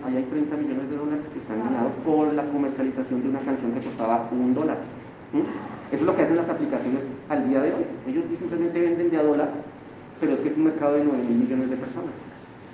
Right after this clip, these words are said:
¿Mm? Eso también es interesante. Pero en la industria farmacéutica no se trabaja de a dólar.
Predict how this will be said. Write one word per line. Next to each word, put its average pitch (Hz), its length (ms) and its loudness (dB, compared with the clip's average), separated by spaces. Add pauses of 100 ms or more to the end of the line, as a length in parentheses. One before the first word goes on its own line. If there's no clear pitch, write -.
(240)
¿Mm? - 880 -6
Eso - 100 2
también 117 200 2
es - 60 -4
interesante. 120 400 -4 (680)
Pero 151 360 8
en 147 80 4
la 147 80 6
industria 151 240 2
farmacéutica 147 480 -2
no 147 80 0
se 131 80 -4
trabaja 135 320 -2
de 127 80 2
a 135 40 2
dólar. 160 240 2